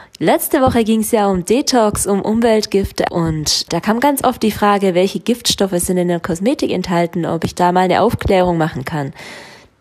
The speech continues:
Welche Stoffe solltest du unbedingt in der Kosmetik vermeiden? Parabene, Erdöl, Silikone in der Kosmetik sind ja leider nicht selten. Aber was gibt's denn sonst noch alles für giftige Stoffe? Und wie erkennst du unbedenkliche Kosmetik?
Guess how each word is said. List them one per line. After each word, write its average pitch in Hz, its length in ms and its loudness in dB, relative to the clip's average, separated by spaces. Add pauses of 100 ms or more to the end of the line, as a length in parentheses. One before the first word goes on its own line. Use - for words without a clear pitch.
(420)
Welche 320 300 2
Stoffe 262 380 0
solltest 220 420 0
du 202 60 0
unbedingt 226 500 2
in 208 100 0
der 202 80 2
Kosmetik 202 480 0
vermeiden? 170 560 2
Parabene, 196 880 0
Erdöl, 180 720 2
Silikone 196 720 0
in 180 80 -4
der 190 80 -6
Kosmetik 180 420 -2
sind 185 140 -2
ja 170 80 4
leider 180 280 4
nicht 170 180 -2
selten. 226 580 2 (300)
Aber 170 160 -2
was 185 180 -2
gibt's - 220 -4
denn 214 100 -2
sonst 339 400 0
noch 214 140 0
alles 156 240 0
für 151 140 0
giftige 160 420 -2
Stoffe? 170 340 0
Und 202 140 2
wie 220 80 4
erkennst 220 400 -2
du - 20 -2
unbedenkliche 196 680 0
Kosmetik? 185 840 -2